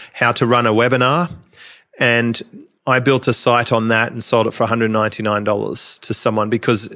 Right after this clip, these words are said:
you know, I think webinars are a coming trend. People are gonna be interested in how to run a webinar.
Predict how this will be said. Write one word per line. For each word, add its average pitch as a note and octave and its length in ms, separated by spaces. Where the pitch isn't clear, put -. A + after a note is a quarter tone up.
you B2 160
know, G#2 60
I C#3+ 280
think C#3+ 220
webinars B2+ 440
are A#2 160
a B2 40
coming B2 320
trend. F#3 460
People E3 320
are B2+ 160
gonna B2 200
be - 180
interested D3 400
in B2+ 100
how B2+ 200
to A#2+ 80
run A#2 140
a A2+ 60
webinar. D3 480